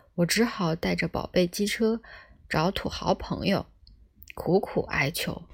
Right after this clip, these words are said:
：“让我的机车在你的铁轨上开一圈儿好不好？能不能让我借用你的铁路线呀？”我也够蠢的，还说什么“能不能让我借用你的铁路线？”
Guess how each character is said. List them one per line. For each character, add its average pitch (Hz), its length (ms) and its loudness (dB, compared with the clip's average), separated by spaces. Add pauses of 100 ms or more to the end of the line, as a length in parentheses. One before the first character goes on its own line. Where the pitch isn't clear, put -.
(560)
：“让 277 260 8
我 208 80 6
的 185 140 4
机 262 200 4
车 285 380 6
在 269 180 2
你 208 100 4
的 175 120 2
铁 196 320 0
轨 196 220 4
上 196 320 4 (440)
开 294 220 2
一 320 220 6
圈 - 240 2
儿 254 120 6
好 240 200 0
不 220 140 -2
好？ 170 360 -2 (960)
能 233 200 8
不 285 120 4
能 240 360 8
让 302 240 8
我 233 100 10
借 277 200 6
用 247 180 8
你 220 80 4
的 202 120 4
铁 - 280 2
路 220 140 6
线 269 320 6
呀？” 190 260 0 (760)
我 240 120 8
也 240 120 12
够 277 240 10
蠢 - 340 0
的， 185 240 0 (360)
还 - 180 -2
说 269 200 8
什 233 180 6
么 240 280 4 (360)
“能 233 160 8
不 302 140 8
能 262 240 10
让 294 200 8
我 190 140 6
借 302 200 4
用 262 160 10
你 196 100 4
的 262 120 4
铁 - 260 0
路 214 160 2
线？” - 340 2